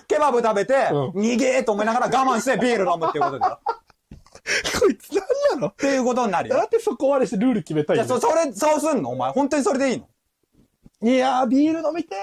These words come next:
Speaker 2: ー。
Speaker 1: それでいいの？お前。
Speaker 2: ラムネは譲る、ごめん。
Speaker 1: あ、そうでしょ？
Speaker 2: うん。
Speaker 1: はい、じゃあ、
Speaker 2: 俺ビールです。
Speaker 1: はい、わかった。はい、
Speaker 2: うん。
Speaker 1: じゃあわかった。俺は、じゃあラムネとケバブ。
Speaker 2: な
Speaker 1: もうこれ確保。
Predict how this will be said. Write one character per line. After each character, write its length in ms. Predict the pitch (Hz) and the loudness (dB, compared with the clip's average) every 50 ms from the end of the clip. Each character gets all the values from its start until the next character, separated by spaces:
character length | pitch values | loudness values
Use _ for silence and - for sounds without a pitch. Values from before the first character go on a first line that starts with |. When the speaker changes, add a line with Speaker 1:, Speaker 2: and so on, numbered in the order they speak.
| 403 415 415 415 415 - - _ - | -6 -6 -4 -4 -4 -6 -10 _ -12
Speaker 2:
ー。 80 | 190 190 | -8 -2
Speaker 1:
そ 100 | 262 269 | -2 0
れ 80 | 269 | 0
で 140 | 240 285 285 | 2 2 0
い 80 | 262 208 | 0 0
い 40 | |
の？ 100 | 131 92 | -2 -8
お 40 | 90 | -16
前。 220 | 90 85 - - - _ _ _ _ _ _ _ _ _ _ _ _ _ _ _ _ _ _ _ _ _ _ - - - _ _ _ _ - | -20 -20 -20 -20 -20 _ _ _ _ _ _ _ _ _ _ _ _ _ _ _ _ _ _ _ _ _ _ -20 -20 -20 _ _ _ _ -2
Speaker 2:
ラ 120 | 175 196 | 0 2
ム 80 | 226 240 | 2 2
ネ 60 | 254 | 2
は 60 | 226 | 2
譲 140 | 208 170 208 | 2 0 0
る、 80 | - | -2
ご 60 | - 147 | -4 -6
め 80 | 127 | -12
ん。 20 | - _ _ _ _ _ _ _ _ _ _ _ _ - | -14 _ _ _ _ _ _ _ _ _ _ _ _ -6
Speaker 1:
あ、 80 | 220 | -2
そ 140 | - 277 247 | 0 0 0
う 40 | 170 | 0
で 60 | 135 | 0
し 80 | - 269 | 0 0
ょ？ 80 | 277 - | 0 0
Speaker 2:
う 60 | 147 | 0
ん。 140 | 151 131 110 - | -2 -4 -2 -2
Speaker 1:
は 120 | 214 190 | -2 -2
い、 80 | 170 160 | 0 0
じ 80 | 190 | -2
ゃ 40 | 180 | -2
あ、 100 | 156 - | -2 -2
Speaker 2:
俺 220 | - 160 160 160 151 | -2 -2 0 0 0
ビ 140 | 135 185 175 | 0 0 0
ー 20 | |
ル 60 | 143 | 0
で 40 | - | -2
す。 60 | 143 | -2
Speaker 1:
は 60 | 160 | -2
い、 0 | |
わ 0 | |
か 60 | 151 147 | -2 -4
っ 80 | - | -4
た。 60 | - | -4
は 120 | 135 165 151 | -6 -4 -4
い、 40 | 143 | -4
Speaker 2:
う 100 | 147 147 | -4 -4
ん。 40 | |
Speaker 1:
じ 60 | - 139 | -4 -4
ゃ 20 | |
あ 40 | 123 | -4
わ 60 | 120 | -4
か 40 | 113 | -6
っ 40 | - | -4
た。 80 | - 139 | -4 -2
俺 140 | 180 220 | 0 0
は、 200 | 247 220 175 156 - - | 0 0 -2 -4 -10 -8
じ 100 | 147 160 | -4 -4
ゃ 40 | 143 | -2
あ 20 | |
ラ 140 | 135 131 131 | 0 0 -2
ム 100 | 135 135 | -2 -4
ネ 100 | 139 135 | -4 -4
と 100 | 202 196 | -4 -4
ケ 120 | - 170 | -4 -4
バ 140 | - 98 82 76 | -8 -8 -12 -18
ブ。 80 | - - - | -20 -18 -12
Speaker 2:
な 120 | 175 156 165 | -10 -8 -6
Speaker 1:
も 60 | 220 214 156 - 508 539 - | -4 -4 -4 -4 -4 -4 -2
う 20 | |
こ 100 | 494 220 214 | 0 0 0
れ 60 | 190 | 0
確 220 | 196 190 - - 131 | -2 -4 -6 -6 -10
保。 80 | 120 | -12